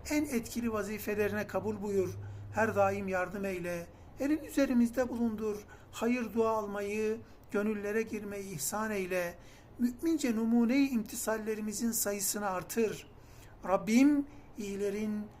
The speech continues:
salihlerin, sadıkların ve güzellerin sayılarını artırsın. Bizleri de onlardan eylesin. Temsil ve tesirlerimizi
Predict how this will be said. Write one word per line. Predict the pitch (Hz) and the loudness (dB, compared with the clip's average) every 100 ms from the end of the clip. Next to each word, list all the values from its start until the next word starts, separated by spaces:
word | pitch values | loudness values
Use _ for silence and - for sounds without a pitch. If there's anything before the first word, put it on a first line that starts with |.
| - | -16
salihlerin, | - - 190 196 170 - 196 202 196 196 - - | -8 -2 -2 -2 -6 -6 -6 -6 -6 -8 -12 -18
sadıkların | - 240 196 190 190 202 180 196 196 196 - - - | -12 -4 -4 -4 -8 -6 -4 -2 -4 -8 -14 -20 -12
ve | 226 | -10
güzellerin | - 165 170 175 175 185 | -8 -6 -4 -4 -6 -8
sayılarını | 208 - 185 175 170 170 185 | -6 -6 -6 -4 -4 -6 -6
artırsın. | 170 160 170 151 - 185 185 185 - - - - | -8 -8 -10 -8 -6 -6 -6 -10 -14 -20 -18 -8
Bizleri | 175 151 208 180 | -8 -6 -8 -8
de | 180 | -10
onlardan | 175 170 160 160 196 | -8 -8 -8 -6 -8
eylesin. | 196 170 165 - - 185 180 - - - - | -6 -8 -8 -8 -8 -8 -12 -16 -20 -20 -10
Temsil | 185 202 - 277 | -6 -4 -2 0
ve | 247 214 | 0 0
tesirlerimizi | 202 208 - 202 190 185 180 175 202 208 214 | -2 -2 -4 -4 -4 -6 -6 -6 -4 -4 -4